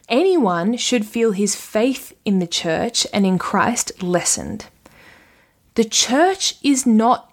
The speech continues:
governed by Peter, nor by John, nor by Paul. She is governed by the Holy Spirit, and the Lord has promised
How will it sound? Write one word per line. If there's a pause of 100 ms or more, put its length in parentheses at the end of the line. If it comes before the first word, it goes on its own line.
governed
by
Peter,
nor
by
John,
nor
by
Paul. (440)
She
is
governed
by
the
Holy
Spirit, (320)
and
the
Lord
has
promised